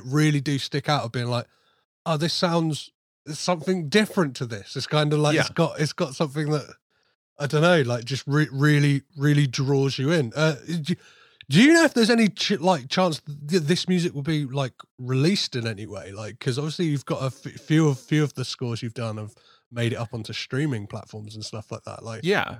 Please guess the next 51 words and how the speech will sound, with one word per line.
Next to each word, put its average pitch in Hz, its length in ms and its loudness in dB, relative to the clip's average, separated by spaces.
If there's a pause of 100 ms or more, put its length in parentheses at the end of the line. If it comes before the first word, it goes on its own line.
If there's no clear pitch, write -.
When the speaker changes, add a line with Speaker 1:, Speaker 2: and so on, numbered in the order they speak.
Speaker 1:
I, 160 80 2
Speaker 2:
it 170 100 2
Speaker 1:
I 190 60 4
Speaker 2:
should. 202 260 2
The 151 80 4
Speaker 1:
<laughs> - 0 -
Speaker 2:
plan 220 380 2
is 208 140 2
it's 165 80 -4
supposed 190 300 0
to 180 60 -10
be 180 120 0
released 165 480 -2
on 139 160 -2
February 143 520 2
seventeenth. 131 840 -2 (280)
Speaker 1:
Amazing. 107 440 -6
Speaker 2:
Um, 104 480 0 (240)
you 110 140 -2
know, 98 220 2
I, 110 220 2
on 113 180 -2
streaming 117 400 -4
platforms. 123 800 -6
Um, 101 500 0 (600)
Speaker 1:
Oh, 101 180 -10 (220)
Speaker 2:
trying 147 180 2
to - 40 6
Speaker 1:
amazing. 131 100 2
Speaker 2:
get 131 120 4
all 123 160 4
that 113 260 2
buttoned 123 340 0
up. 110 300 2
Just 131 180 -2 (320)
end 120 140 0
of 107 60 -4
the 113 80 2
year, 113 280 4
kinda. 98 400 0 (280)
Speaker 1:
Yeah. 120 240 -2
Speaker 2:
As 127 200 2
always, 120 380 4
end 117 160 2
of 104 60 -4
the 110 60 2
year 110 120 4
got 104 180 2
everything 107 340 0
going 101 200 0
sideways. 104 560 -2